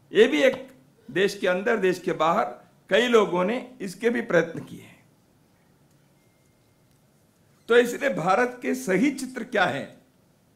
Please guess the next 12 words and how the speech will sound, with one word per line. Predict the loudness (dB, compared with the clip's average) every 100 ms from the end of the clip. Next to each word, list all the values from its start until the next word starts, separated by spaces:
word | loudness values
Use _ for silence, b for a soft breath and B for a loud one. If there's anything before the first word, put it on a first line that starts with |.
| _ _ _ _ _
भारत | -2 0 -2 -2
के | -2
इतिहास | -2 0 2 2 0 -6
के | -8 -8 -14 _ _ _ _ _ _ _ _ _ -2
बारे | 2 2 2
में | -2
विकृत | -4 -4 -2 -4
इतिहास | -6 -4 -4 -4 -12 -16
करना, | -12 -10 -10 -12 -20 _ _ _ _ _ _ _ _ _ _ _ _ _ _ _ _ _ _ _ _ -6
<coughs> | -4 2 2 2
भारत | 0 2 2 -2
के | -4 -4 -6